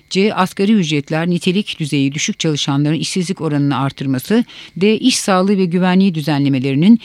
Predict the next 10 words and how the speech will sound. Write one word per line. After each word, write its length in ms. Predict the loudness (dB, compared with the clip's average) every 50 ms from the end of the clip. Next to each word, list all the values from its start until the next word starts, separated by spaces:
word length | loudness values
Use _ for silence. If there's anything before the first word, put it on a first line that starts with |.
| -4 -12 -10
istihdam 480 | -8 -6 -4 -4 -4 -2 -2 0 0
ve 80 | 0 0
gelirlere 440 | 0 0 0 0 0 0 0 -2 -2
etkisi. 580 | -4 -6 -8 -8 -8 -8 -6 -2 0 0 0 -2 -6 -20 _ _
E. 140 | -2 0 0
İktisadi 640 | 0 -2 -6 -10 -10 -6 -2 -2 0 0 0 0 0
büyüme 280 | 0 2 2 0 0
ve 60 | -2
kalkınma. 600 | -2 -2 -2 -2 -2 -2 -2 -2 0 0 -2 -4 -8 -10 -14 -20 _ _ _ _ _ _ _ _ _ _ _ _ _ _ _ _ -2
Yanıt 480 | 2 6 6 6 6 4 0 -10 -20